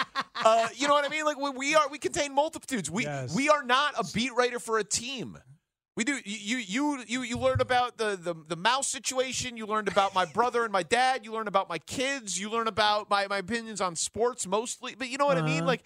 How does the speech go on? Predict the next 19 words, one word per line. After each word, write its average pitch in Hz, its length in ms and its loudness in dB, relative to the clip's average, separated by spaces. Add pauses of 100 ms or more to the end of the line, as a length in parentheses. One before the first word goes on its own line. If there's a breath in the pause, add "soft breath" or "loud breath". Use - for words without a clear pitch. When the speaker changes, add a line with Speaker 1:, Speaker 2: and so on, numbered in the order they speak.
(220 loud breath)
Speaker 2:
I, - 160 -2 (760 soft breath)
th-, - 100 -10 (640)
they - 140 0
nominated 349 400 2
me 262 100 -4
for 233 200 -2
a 196 60 -2
journalism 190 760 0
award. 110 500 -2 (280 soft breath)
The, 202 200 0
you 214 120 -2
know 214 100 6
what 220 120 2
I 214 60 -2
mean? 220 200 -2
For 196 180 0
the 214 200 2
Northwestern 226 680 0
story. 135 500 0